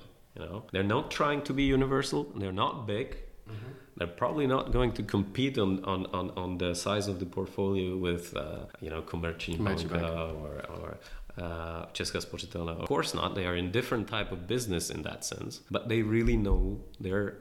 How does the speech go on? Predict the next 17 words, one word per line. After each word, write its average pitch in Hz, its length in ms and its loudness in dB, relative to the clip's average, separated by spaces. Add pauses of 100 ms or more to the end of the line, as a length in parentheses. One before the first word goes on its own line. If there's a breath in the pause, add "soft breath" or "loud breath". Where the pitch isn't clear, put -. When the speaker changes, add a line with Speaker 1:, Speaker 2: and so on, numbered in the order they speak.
Speaker 1:
customers 92 540 0
and 85 120 -2
what 85 200 -4
their 87 160 0
customers 107 540 -4
value, 113 420 -2
and 80 120 -4
they 85 100 2
are 85 80 0
focusing 95 580 -2
on 113 160 -2
that. 120 400 -6 (160 loud breath)
Speaker 2:
And 123 140 0
that's 123 180 -2
the 110 120 0
differentiator, 98 840 0
really. 90 280 -2